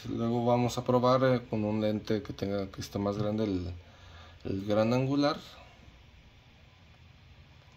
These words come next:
que es un poco más pesado, pero este es excel-, excel-, es, tiene buen,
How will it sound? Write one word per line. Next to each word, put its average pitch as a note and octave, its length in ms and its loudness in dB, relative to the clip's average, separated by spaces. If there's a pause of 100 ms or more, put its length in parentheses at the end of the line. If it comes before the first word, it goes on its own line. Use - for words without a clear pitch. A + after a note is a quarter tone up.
(520)
que G2+ 120 -2
es F#2+ 100 -4
un G2+ 80 -10
poco - 240 -6
más G#2+ 160 0
pesado, C3 480 0
pero A2+ 220 2
este C3+ 180 -2
es D3 140 -8
excel-, B2 400 -6
excel-, A2+ 420 -2
es, - 380 -8
tiene B2 180 0
buen, A#2+ 400 2